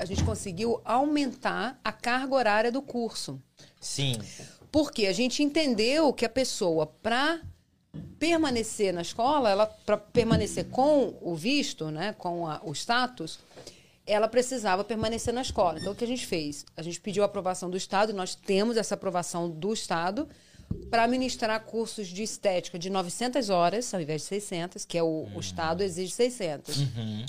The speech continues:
Speaker 1: Nós temos autorização pra, pra ministrar curso de novecentas.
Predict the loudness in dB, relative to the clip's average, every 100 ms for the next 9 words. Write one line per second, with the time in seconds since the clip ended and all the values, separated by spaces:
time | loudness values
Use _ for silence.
0 | 2 4 4 0 -2 0 0 0 -2 -2
1 | -2 -6 0 -2 -2 _ _ _ -4 0
2 | 0 0 -2 -2 0 -2 -4 -12 -8 -4
3 | -2 -2 -4 -4 -6 -14